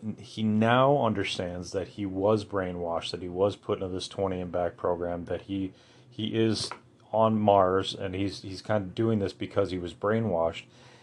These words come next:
and these aliens are trying to figure out what he's, why he's doing what he's doing, because, you know, they're, they're living their own lives. They have their own purpose, obviously their own insectoid purposes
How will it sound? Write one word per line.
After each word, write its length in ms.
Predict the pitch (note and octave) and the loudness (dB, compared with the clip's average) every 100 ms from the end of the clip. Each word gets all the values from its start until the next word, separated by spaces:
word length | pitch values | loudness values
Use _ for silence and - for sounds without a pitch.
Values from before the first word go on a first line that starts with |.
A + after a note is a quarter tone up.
| _ | _
and 280 | G#2+ G#2 G#2 | -2 -2 0
these 360 | G#2+ G#2 G2 | 2 2 0
aliens 420 | G#2+ G#2+ A2 G#2+ G2+ | 0 2 2 2 -2
are 80 | |
trying 200 | F#2+ G#2 | 0 0
to 60 | F#2+ | 0
figure 280 | - F#2 F#2 | 0 2 4
out 140 | F#2 | 2
what 280 | F2+ F#2+ G2 | 2 2 2
he's, 520 | - G2+ F#2+ F#2 - - _ | -2 -6 -4 -4 -8 -14 _
why 440 | - A2 F#2 F#2+ A2 | -16 -4 2 4 4
he's 220 | G#2+ F#2+ | 0 -2
doing 300 | G2 F2+ E2+ | -2 -2 -2
what 120 | D#2+ | -4
he's 120 | D#2+ | -6
doing, 420 | - G2+ F2 D#2 - _ - _ _ _ _ - | -4 -2 -2 -8 -18 _ -20 _ _ _ _ -14
because, 600 | G2 G2 F2+ E2+ D#2+ - | 0 4 4 2 -2 -4
you 160 | G#2 G2 | -2 0
know, 260 | F2 E2+ E2+ | 0 -2 2
they're, 400 | G#2 A#2 G#2+ - - - _ _ | 2 4 0 -4 -16 -20 _ _
they're 180 | B2 C#3+ | 6 8
living 320 | B2+ A2 G#2 | 8 6 8
their 160 | A2 | 10
own 160 | A2 G2 | 10 8
lives. 220 | F#2 F2+ | 2 4
They 100 | A2+ | 4
have 160 | A2 A2 | 6 6
their 160 | F#2+ | 6
own 140 | F#2+ A2+ | 6 4
purpose, 460 | F#2+ E2 E2+ - - | 2 -2 -4 -12 -8
obviously 440 | F2+ F#2+ F#2 - | 0 0 0 -4
their 160 | F#2 F#2+ | 2 4
own 120 | G#2 | 4
insectoid 580 | F#2 F2 F#2+ - F#2+ F2+ | 2 -2 -4 -2 -2 -2
purposes 640 | F#2 E2+ - - F#2 F#2 | -2 -4 -6 -10 -12 -14